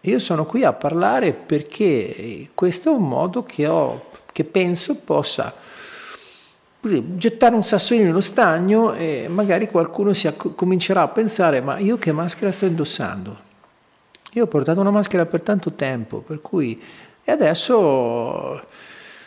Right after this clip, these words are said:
cerco di portarla in maniera più armonica, cioè cerco di usare la maschera che sento che favorisce la mia vita, perché tanto per parlare ho bisogno di indossare una maschera.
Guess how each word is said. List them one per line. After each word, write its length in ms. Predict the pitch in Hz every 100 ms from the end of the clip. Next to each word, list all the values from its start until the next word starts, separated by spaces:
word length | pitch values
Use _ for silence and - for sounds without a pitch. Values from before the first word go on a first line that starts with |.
| _ _ _
cerco 480 | - 196 190 - 220
di 440 | 156 180 202 - - -
portarla 1080 | - 196 - 147 151 185 196 165 139 139 123
in 160 | 147 160
maniera 420 | 160 165 175 175
più 240 | 170 170 165
armonica, 640 | 185 254 170 143 135 160
cioè 220 | 156 160
cerco 320 | - 190 190
di 80 | 151
usare 260 | 165 190 170
la 80 | 214
maschera 500 | 165 170 - 214 175
che 1000 | - 147 180 151 139 135 127 127 139 127
sento 680 | - - 170 160 175 - 208
che 160 | 165
favorisce 760 | 147 165 143 156 147 139 - 208
la 100 | 170
mia 180 | 135 131
vita, 360 | 190 190 107
perché 300 | - - -
tanto 260 | 180 202 -
per 280 | - 165 160
parlare 560 | 170 165 202 214 170 -
ho 100 | 143
bisogno 380 | 143 147 175
di 60 | 147
indossare 400 | 135 135 - 143
una 80 | 139
maschera. 520 | 113 90 - - -